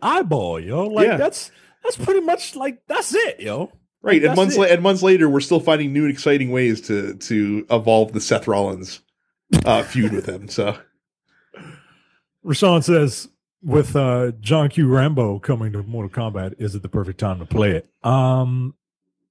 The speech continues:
Speaker 1: I didn't see anything about this, um, he, but, uh, he posts a link that, uh,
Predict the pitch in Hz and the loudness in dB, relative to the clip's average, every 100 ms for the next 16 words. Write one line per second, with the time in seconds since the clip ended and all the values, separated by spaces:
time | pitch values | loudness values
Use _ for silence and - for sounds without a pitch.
0 | _ _ _ _ - 196 240 208 233 214 | _ _ _ _ 2 4 4 4 4 4
1 | 214 208 208 208 208 - - - 135 123 | 4 4 4 4 2 0 -10 -10 -4 -2
2 | 117 113 117 113 113 107 _ - - 160 | 0 -2 -4 -6 -14 -18 _ -20 -10 -6
3 | 135 139 123 107 135 127 127 120 117 113 | -4 -6 -6 0 0 2 2 4 4 2
4 | 117 113 117 - - 139 131 - 160 151 | 0 -2 -4 -6 -2 -2 -2 0 2 2
5 | - 131 117 139 143 - 107 113 107 117 | 0 0 4 2 2 -2 0 0 0 -2
6 | 110 104 104 107 107 | 0 0 -2 -6 -10